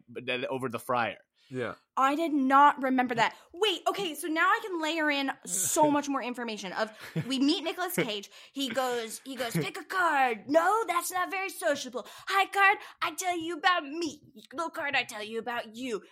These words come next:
Speaker 3: But then he pulls it, and it's the Joker. It's the Joker, which isn't a high or a low card. It's a wild card. So, which technically it's a high card. So, okay, fine. Let's
Speaker 2: Mm-hmm.
Speaker 3: keep,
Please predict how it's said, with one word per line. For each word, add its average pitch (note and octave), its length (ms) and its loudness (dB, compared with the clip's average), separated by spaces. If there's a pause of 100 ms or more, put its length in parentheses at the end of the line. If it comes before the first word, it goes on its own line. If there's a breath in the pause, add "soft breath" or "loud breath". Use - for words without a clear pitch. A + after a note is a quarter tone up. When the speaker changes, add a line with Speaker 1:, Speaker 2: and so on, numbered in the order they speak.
(100)
Speaker 3:
But C#4 140 0
then C#4 140 -4
he C4+ 60 -6
pulls C#4+ 220 -2
it, B3 160 0
and C4+ 100 2
it's D4 160 -2
the E4+ 120 -6
Joker. E4 600 4
It's - 200 -4
the C#4 120 -6
Joker, A#3+ 380 0
which F3+ 220 -10
isn't A3+ 200 -6
a A#3+ 100 0
high A3+ 280 2
or A3 140 0
a A3+ 80 -2
low G3+ 180 -2
card. E3 240 -6
It's D#3+ 120 -12
a F#3+ 40 -10
wild F#3+ 380 2
card. - 220 -10 (260 soft breath)
So, F3 400 -4 (140)
which G3 220 -6 (360)
technically D4+ 440 -8
it's - 120 -8
a D4+ 40 -4
high D4 180 -8
card. D3+ 300 -10
So, - 180 -12
okay, F#3+ 280 -14
fine. F#3+ 320 -8
Let's D#3+ 160 -12
Speaker 2:
Mm-hmm. A#2+ 60 -20
Speaker 3:
keep, G3 100 -18